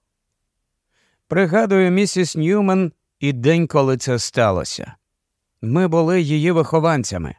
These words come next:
Шостий клас початкової школи, і вона повела нас на одну зі своїх екскурсій, того разу до товарного складу уздовж узбережжя, де хотіла показати нам, як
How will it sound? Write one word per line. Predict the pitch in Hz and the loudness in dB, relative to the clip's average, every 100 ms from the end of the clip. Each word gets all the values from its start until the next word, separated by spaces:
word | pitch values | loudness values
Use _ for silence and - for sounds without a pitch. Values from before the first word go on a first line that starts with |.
| _ _ _ - | _ _ _ -12
Шостий | - 202 214 - 196 | 0 2 2 2 0
клас | 175 156 151 180 - | 0 2 2 2 0
початкової | - 139 143 131 - 151 147 139 | -4 -2 -2 -2 0 0 2 0
школи, | - 156 175 135 104 | -2 0 2 2 0
і | 104 | -2
вона | 98 113 135 165 | -2 -2 0 -4
повела | - 143 131 135 185 | -4 -2 0 0 2
нас | 170 151 - | 2 0 0
на | 143 | 0
одну | 135 139 175 | 2 2 0
зі | 151 151 | 0 -2
своїх | 147 143 151 165 | -2 -2 0 0
екскурсій, | 156 135 - 180 170 - 104 78 _ _ _ _ | -2 -4 0 2 2 0 -6 -8 _ _ _ _
того | 120 101 110 | -4 0 0
разу | 151 151 110 123 _ _ _ | 0 0 -4 -8 _ _ _
до | 226 190 185 180 170 - _ | -4 0 2 2 0 -4 _
товарного | 151 151 156 143 143 143 | 0 4 2 2 0 0
складу | - 165 180 160 135 | -2 2 4 4 2
уздовж | 135 120 151 147 139 | -2 0 0 0 -2
узбережжя, | 131 113 131 185 139 165 147 - _ _ | -4 0 0 0 0 0 0 -4 _ _
де | 139 185 | -8 -8
хотіла | 139 147 139 165 160 135 | -4 -4 -2 0 2 2
показати | 127 120 131 120 180 165 170 | 0 0 0 0 0 0 0
нам, | 160 156 | 0 0
як | 127 135 165 - | 0 -2 -2 -6